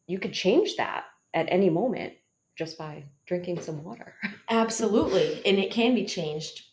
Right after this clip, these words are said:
Speaker 2: You have to want it bad enough, and you have to know what you want and what you want to change. And let me know if you agree with this, but I think that humans in general,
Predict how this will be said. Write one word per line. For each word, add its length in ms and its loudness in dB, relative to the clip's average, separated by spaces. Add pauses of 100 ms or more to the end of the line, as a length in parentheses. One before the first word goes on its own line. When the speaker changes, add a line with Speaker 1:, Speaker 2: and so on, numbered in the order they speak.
(120)
Speaker 2:
You 320 -10
have 220 -6
to 100 -2
want 240 -2
it 60 -14
bad 200 -2
enough, 320 -2 (680)
and 420 -2
you 60 0
have 100 -4
to 60 -6
know 120 2
what 140 -2
you 100 -4
want 340 0
and 180 -10
what 120 -6
you 60 -8
want 180 -4
to 40 -14
change. 580 -4 (380)
And 480 0 (600)
let 180 2
me 100 0
know 180 0
if 100 -10
you 100 0
agree 240 -2
with 120 2
this, 400 -2 (120)
but 560 0 (580)
I 140 2
think 400 -2
that 300 4 (500)
humans 800 0
in 200 -2
general, 680 -4